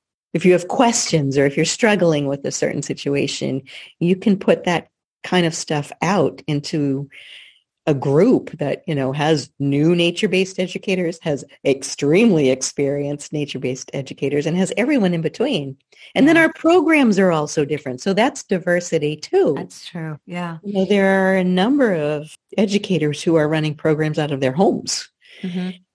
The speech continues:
Speaker 1: And then there are a number of educators who work in school systems, like public schools, um, or, or private schools, or, you know, in my case, it's a large group childcare center. So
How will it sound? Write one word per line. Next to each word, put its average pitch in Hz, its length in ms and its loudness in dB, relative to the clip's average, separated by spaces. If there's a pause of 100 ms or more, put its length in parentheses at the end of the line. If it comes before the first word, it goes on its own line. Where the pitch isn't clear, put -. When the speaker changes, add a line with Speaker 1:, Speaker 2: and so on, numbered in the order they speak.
Speaker 1:
And 151 180 0
then 160 320 2
there 156 400 2
are 143 400 0
a 160 60 -2
number 170 200 0
of 165 80 0
educators 160 500 0
who 165 180 -2
work 156 420 0
in 143 280 -4
school - 280 -2
systems, 151 680 0 (100)
like - 300 -4
public 165 360 -2
schools, 151 720 -2 (500)
um, 143 280 -6
or, 139 440 0
or 135 220 0
private 151 720 0
schools, 190 1080 0
or, 147 640 -2
you 160 80 0
know, 143 200 0
in 139 120 -2
my 151 180 0
case, 147 360 -2
it's 143 220 -4
a 147 220 4
large 139 380 0
group 156 160 -4
childcare 247 560 0
center. 143 360 -6
So 151 340 0